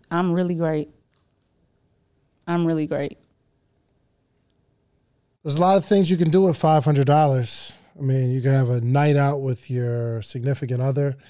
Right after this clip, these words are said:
Speaker 2: You could buy some really expensive shoes. Well, really nice shoes are about double five hundred dollars. Um, you could buy a course where you can learn something for five hundred dollars.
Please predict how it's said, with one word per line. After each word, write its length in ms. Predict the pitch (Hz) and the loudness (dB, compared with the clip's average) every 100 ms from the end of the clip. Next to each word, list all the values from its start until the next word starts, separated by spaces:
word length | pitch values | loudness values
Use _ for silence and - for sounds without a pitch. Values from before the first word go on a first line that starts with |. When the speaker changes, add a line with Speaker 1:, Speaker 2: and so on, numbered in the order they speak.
| _ _ - - _ _ - | _ _ -20 -20 _ _ -2
Speaker 2:
You 80 | |
could 100 | 139 | 0
buy 160 | 135 147 | 2 2
some 400 | 139 135 123 127 | 0 -4 -2 0
really 300 | 151 165 160 | 2 4 2
expensive 600 | 143 - - 147 135 131 | 0 -6 -4 -4 -4 -6
shoes. 400 | - 147 151 131 | -6 -4 -4 -4
Well, 400 | 143 135 131 - _ _ _ _ _ _ _ _ 147 | -4 -4 -6 -10 _ _ _ _ _ _ _ _ -2
really 300 | 151 202 190 | 2 4 4
nice 240 | 165 151 135 | 2 -2 -4
shoes 380 | - 135 131 127 | -4 -4 -4 -4
are 140 | 127 | -4
about 340 | 120 120 117 - _ _ _ _ 139 120 | -4 -6 -10 -14 _ _ _ _ -18 0
double 380 | 160 143 131 | 0 2 -2
five 380 | 117 135 123 117 | -6 -8 -6 -8
hundred 220 | 110 113 117 | -10 -10 -8
dollars. 440 | 117 117 113 - _ _ _ _ _ | -8 -8 -10 -16 _ _ _ _ _
Um, 680 | 139 127 123 123 120 120 139 _ | -6 -4 -4 -6 -8 -10 -14 _
you 80 | 143 | -6
could 120 | 165 | -2
buy 200 | 170 170 | 0 0
a 140 | 175 185 | 0 -2
course 720 | - 233 220 233 - - - _ _ _ - | 2 2 2 -2 -10 -14 -18 _ _ _ -4
where 100 | 160 | -2
you 60 | 165 | 0
can 80 | 156 | 2
learn 260 | 185 202 | 2 2
something 520 | - 156 147 151 160 | 0 -4 -2 -6 -6
for 140 | 170 139 | -8 -10
five 320 | 147 143 135 | -6 -4 -6
hundred 180 | 131 135 | -10 -10
dollars. 440 | 135 147 165 180 | -8 -8 -10 -16